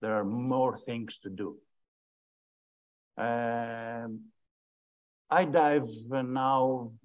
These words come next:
the last, uh, ten years, let's say, almost, uh, deeper than thirty meters diving for, like, five months a year. Um, I have been diving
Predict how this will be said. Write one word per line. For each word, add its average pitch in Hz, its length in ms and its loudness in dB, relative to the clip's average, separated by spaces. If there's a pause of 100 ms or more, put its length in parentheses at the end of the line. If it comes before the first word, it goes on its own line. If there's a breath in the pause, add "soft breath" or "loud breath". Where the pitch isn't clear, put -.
(100)
the 120 120 -2
last, 120 600 -6
uh, 101 460 0 (1000)
ten 170 200 0
years, 120 420 -4
let's 113 300 -6
say, 117 340 -2
almost, 117 680 -4
uh, 110 420 -2 (800)
deeper 127 360 0
than 110 160 -6
thirty 110 320 -6
meters 107 320 -8
diving 110 680 -6
for, 92 400 -4 (320)
like, - 200 -16 (200)
five 110 240 -4
months 101 400 -6
a 95 60 -10
year. 123 460 -4 (680)
Um, 110 760 -4
I 139 100 -2
have 127 220 -4
been 120 220 -2
diving 107 560 -4